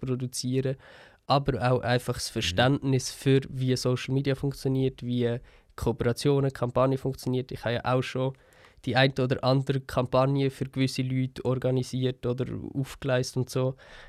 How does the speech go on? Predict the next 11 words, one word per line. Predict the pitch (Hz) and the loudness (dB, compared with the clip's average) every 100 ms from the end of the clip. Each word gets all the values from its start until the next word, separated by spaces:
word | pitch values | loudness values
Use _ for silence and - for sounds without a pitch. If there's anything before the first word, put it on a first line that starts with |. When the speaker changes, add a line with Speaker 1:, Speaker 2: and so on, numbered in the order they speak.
| - | -10
Speaker 1:
Also | - 123 | -2 -2
es | - | 0
sind | 127 120 - - | 0 0 -4 -4
ganz | - 127 147 | 2 2 2
viele | - 139 | -2 0
Sachen, | 139 143 151 | 0 0 -2
wo | 139 | -2
man, | 131 131 131 135 - - | 0 0 0 -2 -6 -4
oder | 123 113 - - _ _ | -4 -4 -8 -20 _ _
wo | 143 131 127 | -8 -4 -4
ich | 131 139 | -4 -6